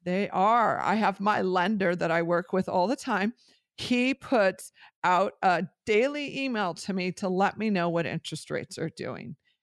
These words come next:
And continuously, I'm seeing them slowly rise.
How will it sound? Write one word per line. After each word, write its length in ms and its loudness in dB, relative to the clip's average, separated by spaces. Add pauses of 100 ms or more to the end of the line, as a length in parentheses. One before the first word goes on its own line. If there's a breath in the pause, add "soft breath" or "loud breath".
(140)
And 200 -2
continuously, 1000 -4
I'm 200 -8
seeing 600 -8
them 200 -6 (380)
slowly 480 0
rise. 760 -2